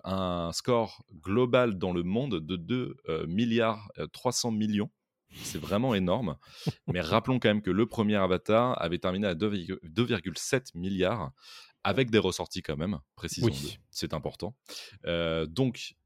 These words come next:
Speaker 1: il y a peu de chances qu'il arrive à deux virgule sept milliards là, sur sa course actuelle, mais
Speaker 2: Mhm.
Speaker 1: plus tard, avec des ressorties, et cetera, euh, il y arrivera peut-être, euh, su-, enfin, il y arrivera sûrement.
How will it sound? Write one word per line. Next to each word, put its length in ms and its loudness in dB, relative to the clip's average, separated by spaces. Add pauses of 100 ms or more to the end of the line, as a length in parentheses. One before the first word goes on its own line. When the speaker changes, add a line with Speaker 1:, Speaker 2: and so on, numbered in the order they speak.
(140)
Speaker 1:
il 60 -12
y 40 -2
a 60 -4
peu 160 -2
de 60 -6
chances 300 -2
qu'il 160 0
arrive 180 2
à 80 0
deux 140 -2
virgule 280 -2
sept 240 -4
milliards 400 0
là, 380 0 (120)
sur 180 -8
sa 100 -8
course 540 -6
actuelle, 580 -2
mais 200 2
Speaker 2:
Mhm. 40 -2
Speaker 1:
plus 140 -6
tard, 220 2
avec 200 0
des 80 -6
ressorties, 460 -6
et 40 -6
cetera, 380 -8 (400)
euh, 480 -4
il 140 -8
y 80 -2
arrivera 340 -4
peut-être, 460 -6
euh, 320 -6
su-, 220 -12
enfin, 140 -18
il 60 -14
y 60 -14
arrivera 240 -6
sûrement. 240 -6